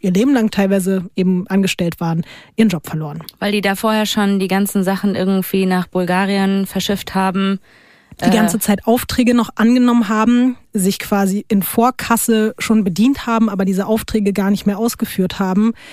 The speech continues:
Speaker 1: Riesenschulden überall gemacht haben und dann sich klammheimlich verpisst haben auch noch.
Speaker 2: Ja, aber wenn ich ein Unternehmen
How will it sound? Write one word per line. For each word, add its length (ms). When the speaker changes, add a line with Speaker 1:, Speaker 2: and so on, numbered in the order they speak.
Speaker 1:
Riesenschulden 720
überall 320
gemacht 340
haben 300
und 240
dann 240
sich 320
klammheimlich 800
verpisst 480
haben 260
auch 180
noch. 320
Speaker 2:
Ja, 140
aber 160
wenn 120
ich 200
ein 120
Unternehmen 840